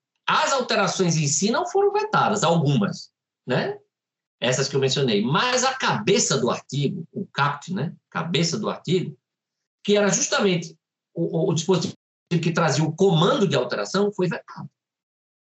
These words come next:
A discussão era tão interessante e tão, é, é, é, plausível mesmo, essa era realmente plausível, que quando você entrava no site do Planalto, no Código Civil,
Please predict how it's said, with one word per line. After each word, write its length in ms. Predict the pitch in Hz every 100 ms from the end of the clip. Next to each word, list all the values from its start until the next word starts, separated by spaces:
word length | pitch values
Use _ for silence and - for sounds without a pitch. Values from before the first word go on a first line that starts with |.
| _ _ _
A 100 | 220
discussão 420 | 233 - 151 -
era 240 | 170 160 -
tão 200 | 254 339
interessante 840 | 339 156 120 - 143 139 - - -
e 120 | 131 127
tão, 520 | 185 247 180 120 - _ 135
é, 240 | 135 123
é, 200 | 117 - _ _ _ _ -
é, 180 | 120 -
plausível 640 | 196 262 156 185 240 123
mesmo, 280 | 113 185 113
essa 260 | 127 -
era 200 | 320 143
realmente 380 | 139 139 127 135
plausível, 520 | - 107 101 165 220 - _ _ _ _ -
que 100 | 170
quando 240 | 240 277
você 320 | 269 262 254
entrava 340 | 233 170 170 160
no 120 | 165
site 440 | - 151 147 139
do 140 | 131 123
Planalto, 1040 | 120 113 - - 104 120 185 - - 175 - _ _ -
no 100 | 139
Código 280 | - 139 123
Civil, 540 | - 87 135 196 107